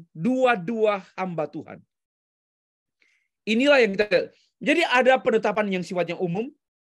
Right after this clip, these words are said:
Jangan menikah kalau hanya penetapan umum. Penetapan, penetapan Tuhan secara umum. Melainkan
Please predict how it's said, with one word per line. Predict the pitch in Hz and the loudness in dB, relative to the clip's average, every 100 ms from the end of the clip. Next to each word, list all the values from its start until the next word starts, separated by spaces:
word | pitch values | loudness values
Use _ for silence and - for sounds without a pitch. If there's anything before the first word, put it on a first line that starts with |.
| _ - | _ -6
Jangan | 208 320 349 | -2 -2 -2
menikah | 320 285 - 226 311 - _ | -2 -4 -2 -4 -4 -6 _
kalau | - 285 320 | -4 2 2
hanya | 269 226 233 311 - | 2 0 -2 -6 -6
penetapan | - 214 220 240 | -4 -2 -4 -4
umum. | 339 349 277 143 101 _ _ _ _ _ _ _ _ _ _ _ _ _ _ _ _ - | -6 -2 -2 -4 -14 _ _ _ _ _ _ _ _ _ _ _ _ _ _ _ _ 0
Penetapan, | 254 254 240 220 214 | 2 2 0 -4 -6
penetapan | 165 208 214 214 | -8 -4 -2 -2
Tuhan | 208 277 240 | 0 0 0
secara | 247 | 0
umum. | 302 226 120 _ _ _ | -2 -4 -8 _ _ _
Melainkan | 196 294 262 302 | -2 0 2 0